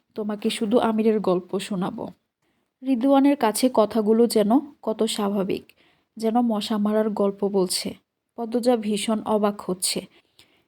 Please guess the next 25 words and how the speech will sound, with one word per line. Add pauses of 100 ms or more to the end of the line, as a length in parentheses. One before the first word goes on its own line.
(140)
এই
হাওলাদার
বাড়ির
আজ
তার
গায়ে
এত
আগে
থেকেই
লেগেছিল। (640)
হানিফকে
খুন
করতে
গিয়ে (200)
তার
মা
খালি
হাতে
ফিরে
আসেন। (680)
পরদিন
হানিফের
লাশ
পাওয়া
যায়,